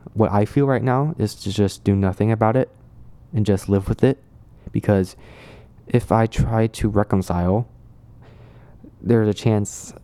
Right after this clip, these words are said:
that, there's a chance, yeah, that we could reconcile and be on good terms. Or there's also a chance that we can still be on bad terms and I could make it worse. And if I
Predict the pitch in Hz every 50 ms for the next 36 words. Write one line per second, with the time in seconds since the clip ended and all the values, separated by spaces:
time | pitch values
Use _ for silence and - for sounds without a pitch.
0 | - - 107 104 95 90 - - - - - - - - - - - - - -
1 | - - - - - 131 131 131 131 - 180 180 147 110 - 110 117 120 120 104
2 | 98 92 90 - - 110 107 - - 110 104 98 98 95 - 110 104 - 104 104
3 | 104 110 113 - 101 101 92 - 101 95 92 92 90 90 - - - - - -
4 | 98 92 - - - 90 92 98 120 143 - - - - - - - - - 107
5 | 107 101 98 92 92 117 151 - - - - - 113 113 110 104 110 113 107 101
6 | - - - - - - - - 113 - 113 104 101 92 - - 95 92 87 87
7 | 107 107 - 104 98 - - - - - - - - 107 104 95 104 98 98 95
8 | 95 90 92 92 - - 98 98 101 110 117 - - 98 98 101 - - - -
9 | - - - - - - - - - - 131 127 - - - - - - - 110
10 | 110 - - 87 101 131 131 101 - - - - - - - - - - - -
11 | - - - - - - - - - - - - - - 107 98 85 85 82 -
12 | - - - - - - - - - - - - - - - - - - - -
13 | - - - - - - - - - - 113 117 - - - 107 104 98 95 95
14 | 92 95